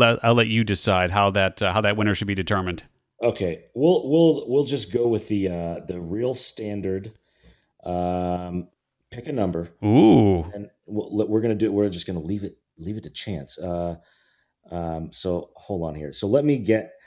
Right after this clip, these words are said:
Speaker 2: just so, just so there's, there's no fooling around here. Let me, let me send, uh, let me
Speaker 1: You gonna
Speaker 2: send
Speaker 1: s-,
Speaker 2: a
Speaker 1: you gonna send
Speaker 2: message.
Speaker 1: Kelly a message or send me a message right now with that number?
Speaker 2: Yeah, I'll s-, I'll s-, I'll send, I'll send Kelly a message with that
Speaker 1: There you
Speaker 2: number.
Speaker 1: go.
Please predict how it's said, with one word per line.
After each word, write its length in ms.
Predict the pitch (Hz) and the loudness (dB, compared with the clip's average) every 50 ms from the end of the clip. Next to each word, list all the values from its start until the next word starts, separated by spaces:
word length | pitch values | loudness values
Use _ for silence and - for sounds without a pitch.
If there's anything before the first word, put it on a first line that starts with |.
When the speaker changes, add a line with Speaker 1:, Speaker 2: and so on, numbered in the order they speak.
| _ _ _ | _ _ _
Speaker 2:
just 240 | - - 110 - - | -14 -10 -8 -2 2
so, 320 | 123 113 107 107 - - 90 | 2 4 4 4 0 -2 -6
just 220 | 95 98 92 - | -8 -8 -8 -6
so 260 | - 104 98 95 - - | -6 -6 -6 -6 -6 -4
there's, 280 | 98 95 95 87 - - | -4 -4 -4 -4 -6 -10
there's 220 | - 95 92 85 | -12 -10 -8 -2
no 160 | 98 104 104 98 | 0 2 2 0
fooling 380 | - - - 117 107 107 98 | 0 -2 -2 0 0 2 0
around 340 | 95 90 90 92 92 92 87 | 0 0 0 0 0 -2 -2
here. 240 | 80 80 80 78 80 78 | -2 -4 -4 -4 -4 -4
Let 140 | 92 110 | -4 -4
me, 280 | 123 123 117 113 104 - - | -2 -2 -2 -2 -4 -6 -10
let 140 | 90 104 110 | -16 -16 -16
me 100 | 107 98 | -16 -14
send, 480 | - - - 98 95 92 92 92 90 80 | -14 -12 -8 -6 -6 -4 -4 -4 -6 -6
uh, 500 | 73 85 82 80 78 78 78 78 78 80 - _ _ _ _ _ _ _ _ _ _ _ _ _ _ _ _ _ _ _ _ _ _ _ _ | -6 -6 -6 -6 -6 -6 -6 -8 -8 -10 -14 _ _ _ _ _ _ _ _ _ _ _ _ _ _ _ _ _ _ _ _ _ _ _ _
let 60 | 120 | -8
me 60 | 117 107 | -2 0
Speaker 1:
You 60 | 107 | 0
gonna 80 | 107 107 | 2 2
Speaker 2:
send 220 | 110 98 95 92 101 | 0 -2 -4 -6 -6
Speaker 1:
s-, 60 | - | -8
Speaker 2:
a 120 | - - | -6 -2
Speaker 1:
you 80 | 107 110 | 0 0
gonna 60 | 104 | 2
send 220 | 98 - 120 113 | 2 4 4 4
Speaker 2:
message. 80 | 110 - | 4 4
Speaker 1:
Kelly 200 | 123 117 117 117 | 4 6 6 6
a 40 | 113 | 6
message 320 | 113 117 117 - 139 113 | 6 4 4 4 2 -2
or 60 | 107 | -2
send 180 | 98 - 120 107 | -2 0 0 0
me 80 | 110 110 | 2 2
a 60 | 110 | 2
message 280 | 113 113 107 123 113 | 2 2 0 0 0
right 160 | 117 120 120 120 | 0 2 2 4
now 120 | 123 123 | 4 2
with 100 | 120 110 | 4 4
that 140 | 127 120 117 | 4 4 4
number? 340 | 120 127 139 143 139 135 - - _ _ _ _ _ _ _ _ _ _ _ - - _ - | 4 4 4 4 2 2 -2 -12 _ _ _ _ _ _ _ _ _ _ _ -20 -20 _ -2
Speaker 2:
Yeah, 240 | 104 98 87 80 | 0 2 2 2
I'll 120 | 76 92 104 | 2 -2 -2
s-, 200 | 101 - - - - | -2 -4 -10 -16 -16
I'll 80 | 82 95 | -18 -18
s-, 240 | 92 - - - - | -18 -18 -18 -14 -12
I'll 100 | 90 92 | -10 -10
send, 340 | - - - 95 87 85 - - | -10 -8 -8 -6 -6 -6 -8 -10
I'll 80 | 80 85 | -12 -12
send 260 | - - 85 80 80 | -12 -10 -12 -12 -12
Kelly 260 | - - 73 71 71 | -14 -14 -12 -12 -10
a 40 | 71 | -12
message 360 | 76 76 76 - - 69 - | -12 -12 -14 -14 -16 -20 -20
with 120 | - 67 - | -20 -20 -20
that 100 | 65 - | -6 0
Speaker 1:
There 140 | - 113 117 | 4 6 6
you 100 | 113 104 | 6 4
Speaker 2:
number. 300 | 95 95 92 90 85 90 | 4 0 -2 -2 -4 -8
Speaker 1:
go. 60 | - | -16